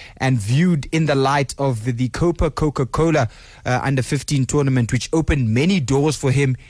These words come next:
He has traveled full circle because he's now an ambassador for the tournament, which, uh, saw him go to Brazil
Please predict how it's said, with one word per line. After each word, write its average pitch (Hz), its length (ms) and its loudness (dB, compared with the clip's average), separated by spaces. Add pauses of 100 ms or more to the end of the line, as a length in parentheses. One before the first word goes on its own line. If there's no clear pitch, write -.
(160)
He 147 340 0
has 139 220 -2
traveled 165 360 0
full 180 220 -6
circle 156 380 -2
because 123 360 -4
he's 123 180 -2
now 131 260 0
an 127 140 -4
ambassador 131 640 0
for 139 220 -2
the 123 80 0
tournament, 135 580 0 (380)
which, 127 360 -2
uh, 120 520 2
saw 160 300 -2
him 131 200 0
go 127 200 0
to 139 140 -4
Brazil 120 560 0